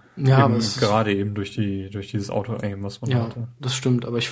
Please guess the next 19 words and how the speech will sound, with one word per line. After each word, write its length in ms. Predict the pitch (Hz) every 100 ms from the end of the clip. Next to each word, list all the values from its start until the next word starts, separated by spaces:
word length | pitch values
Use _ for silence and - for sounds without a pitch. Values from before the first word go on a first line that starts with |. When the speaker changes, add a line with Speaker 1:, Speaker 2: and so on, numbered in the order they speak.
| -
Speaker 1:
also 320 | - 127 127 127
waren 160 | 127
auch 220 | 143 131
witzig 580 | 139 151 - 202 196 - -
so 120 | 156
ein 60 |
bisschen, 340 | 156 165 - 151
aber 180 | 127 127
ich 180 | -
hätte 200 | 127 131
halt 140 | 131 131
echt 200 | 131 -
keine 300 | - 131 135
Lust 320 | 135 147 -
gehabt, 240 | 139 143
die 60 | 143
nochmal 340 | 143 143 139
zu 140 | 131 120
machen. 380 | 113 - 135